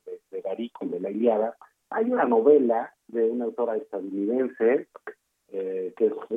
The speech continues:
este, Madeleine Miller, que hizo una novela sobre Circe, Circe la, la hechicera de la,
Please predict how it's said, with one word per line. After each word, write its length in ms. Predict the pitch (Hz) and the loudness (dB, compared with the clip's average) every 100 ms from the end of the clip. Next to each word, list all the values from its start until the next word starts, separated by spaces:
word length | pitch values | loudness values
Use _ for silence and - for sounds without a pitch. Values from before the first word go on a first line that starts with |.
| - | -8
este, 960 | 98 - - 104 98 95 95 90 90 - - _ _ _ _ _ _ 98 | -10 -10 0 4 4 4 2 0 -2 -8 -20 _ _ _ _ _ _ -2
Madeleine 760 | 107 131 135 117 107 107 104 | 6 8 10 8 6 4 -2
Miller, 460 | 143 147 110 143 - _ _ _ _ _ _ _ | -4 0 2 2 -2 _ _ _ _ _ _ _
que 80 | 135 | -10
hizo 220 | 143 - | -10 -8
una 200 | 226 220 | -8 -6
novela 340 | 151 139 151 147 | -4 -2 0 -2
sobre 320 | - 113 - - | 2 4 4 0
Circe, 400 | 190 135 - - _ | -6 -6 -8 -12 _
Circe 320 | 165 151 127 | -4 -4 -2
la, 280 | 101 92 85 - _ _ _ _ _ - | -2 -2 -6 -16 _ _ _ _ _ -20
la 120 | - 98 | -10 -10
hechicera 560 | - - - 127 113 | -10 -8 0 0 0
de 80 | 92 | -4
la, 100 | 85 | -8